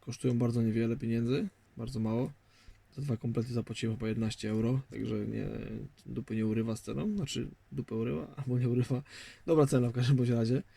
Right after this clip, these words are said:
E, i, i dają radę, naprawdę są super. Nie urywam się ani jeden, a mam w, e, Mercedesie założone i mam już w tym, e, w, w, w, w, w, w, w M N-ie. Muszę, to będzie dobrze widać.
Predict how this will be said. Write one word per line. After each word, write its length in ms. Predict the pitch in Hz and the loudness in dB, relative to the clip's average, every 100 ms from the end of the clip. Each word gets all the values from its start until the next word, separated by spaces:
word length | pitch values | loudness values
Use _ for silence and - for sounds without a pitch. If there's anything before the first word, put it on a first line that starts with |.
| - - - - - - 117 | -20 -18 -18 -20 -20 -14 -8
E, 260 | 107 92 - | -4 -4 -4
i, 320 | 107 92 69 - | -4 -6 -8 -14
i 640 | - - - - - - | -18 -20 -20 -20 -16 -4
dają 240 | 117 117 | 0 2
radę, 240 | 110 110 127 | 4 4 2
naprawdę 360 | 120 123 120 | 2 0 -2
są 160 | 117 117 | -2 -2
super. 320 | 127 127 143 147 _ _ _ _ - | 0 2 2 -2 _ _ _ _ -6
Nie 100 | 117 | -2
urywam 260 | 117 117 113 | 2 2 2
się 220 | 123 120 | 0 0
ani 160 | 117 | 0
jeden, 320 | 117 120 127 120 | 0 0 -2 -2
a 60 | |
mam 300 | 113 113 113 | -2 0 -2
w, 340 | - - - 120 | -4 -12 -10 -4
e, 240 | 110 110 - - - - - - - | -4 -4 -8 -18 -16 -14 -12 -14 -10
Mercedesie 540 | - 120 - 131 - 139 147 - - - - | -8 -8 -6 -6 -2 -2 -2 -6 -6 -4 -4
założone 420 | 120 120 143 135 | -2 0 0 2
i 200 | 131 135 - - - - | 0 -2 -8 -14 -12 -10
mam 180 | 135 135 | -8 -6
już 220 | 127 - | -6 -8
w 160 | - | -6
tym, 160 | 147 104 - - - - - - - _ _ - | -4 -4 -6 -18 -20 -20 -20 -20 -20 _ _ -8
e, 260 | 113 113 113 | -4 -2 -4
w, 60 | |
w, 480 | 117 117 113 113 117 | -4 -6 -4 -2 -2
w, 100 | 113 | 0
w, 140 | 107 | -2
w, 180 | 107 104 | -2 -2
w, 420 | 107 107 101 - | -2 -2 -2 -4
w 40 | 113 | -6
M 60 | 131 | -2
N-ie. 240 | 139 120 - - - - - - - - - - - _ _ - _ _ - - - - - _ _ 143 | 0 0 0 -4 -8 -8 -8 -8 -10 -16 -20 -20 -20 _ _ -20 _ _ -20 -20 -20 -20 -20 _ _ -18
Muszę, 140 | - | -16
to 60 | - | -12
będzie 160 | 85 | -10
dobrze 140 | 87 82 | -6 -4
widać. 360 | 82 87 - | -4 -4 -8